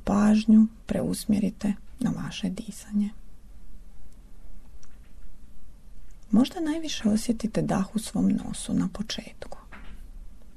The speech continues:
Možda ga više osjetite u grlu. Možda u plućima,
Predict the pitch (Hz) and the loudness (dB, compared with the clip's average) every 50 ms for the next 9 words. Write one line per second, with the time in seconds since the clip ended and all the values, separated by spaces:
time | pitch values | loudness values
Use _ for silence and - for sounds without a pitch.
0 | - - - - - - - - - - - 175 180 180 - - 220 - - - | -14 -12 -10 -10 -8 -6 -6 -8 -2 0 2 2 2 2 0 0 0 2 2 2
1 | 190 190 - - 220 214 - 196 - - 202 - - 202 - - - - - - | 2 2 2 0 0 -2 -2 -2 -4 -4 -4 -4 -4 -6 -2 -2 0 0 2 2
2 | 262 254 226 - - - - - - - - - - - - - - - - - | 0 0 0 -4 -6 -10 -12 -14 -12 -10 -10 -10 -10 -12 -10 -8 -8 -8 -8 -10
3 | - - - - - - - - - - - - - - - - - - - - | -12 -12 -14 -12 -10 -8 -8 -6 -8 -8 -8 -8 -8 -8 -8 -6 -6 -6 -8 -8
4 | - - - - - 202 165 - - - 196 - - - - 202 196 214 240 277 | -12 -12 -6 -2 0 2 2 2 2 0 0 0 -2 -2 0 4 6 6 6 6
5 | 262 - - - 254 240 247 254 247 247 | 2 -2 2 6 8 8 8 8 6 4